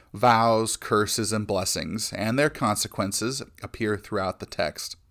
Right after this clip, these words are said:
These speech acts bind both Yahweh and his people to actions. In essence, they are checks written on the balance of the future, which only the Creator controls, and therefore men and women ought be very, very cautious about invoking such things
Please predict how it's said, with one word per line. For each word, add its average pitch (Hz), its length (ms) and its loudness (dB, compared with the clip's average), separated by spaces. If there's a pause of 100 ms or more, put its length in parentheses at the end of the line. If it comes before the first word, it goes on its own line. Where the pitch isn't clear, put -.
(480)
These 123 260 2
speech 160 440 -2
acts 98 400 -4
bind 110 800 0
both 104 320 -2
Yahweh 117 600 4
and 135 240 2
his 143 160 -4
people 104 520 -2
to 147 320 -4
actions. 120 680 -4 (320)
In 117 160 2
essence, 131 440 2
they 120 160 6
are 123 120 4
checks - 600 0
written 107 340 0
on 104 160 0
the 107 60 -2
balance 98 420 0
of - 80 -12
the 101 80 -14
future, 123 500 0 (540)
which 135 220 2
only 165 200 4
the 151 120 -2
Creator 151 400 2
controls, 147 800 4
and 110 120 -2
therefore 120 360 4
men 113 180 2
and 110 100 2
women 110 300 2
ought 107 300 0
be 113 100 -2
very, 127 640 0
very 151 760 2
cautious 104 680 2
about 95 280 2
invoking 98 440 -2
such - 320 -6
things 76 380 -6